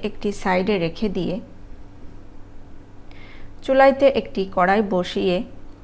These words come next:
এর মধ্যে দিয়ে দিচ্ছি এক কাপ পরিমাণ সুজি। এখানে কোনো প্রকার ঘি বা বাটার অ্যাড করা ছাড়াই শুকনো খোলায় খুব ভালোভাবে টেলে নিতে হবে।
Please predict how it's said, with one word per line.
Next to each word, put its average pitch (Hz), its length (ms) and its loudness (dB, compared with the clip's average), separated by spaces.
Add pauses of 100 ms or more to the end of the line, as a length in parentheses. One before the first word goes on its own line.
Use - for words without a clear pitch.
(840)
এর 226 140 6
মধ্যে 233 340 4
দিয়ে 180 260 2
দিচ্ছি 180 480 -2
এক 185 200 2
কাপ 190 200 0
পরিমাণ 175 360 0
সুজি। - 500 -8 (760)
এখানে 277 380 4
কোনো 214 240 2
প্রকার 208 540 2 (100)
ঘি 214 300 0
বা 185 260 2
বাটার 175 500 0
অ্যাড 165 240 0
করা 175 220 0
ছাড়াই 175 420 0 (460)
শুকনো 262 440 2
খোলায় 202 460 2 (840)
খুব 277 300 0
ভালোভাবে 208 600 4
টেলে 170 320 2
নিতে 165 280 -4
হবে। 120 440 -4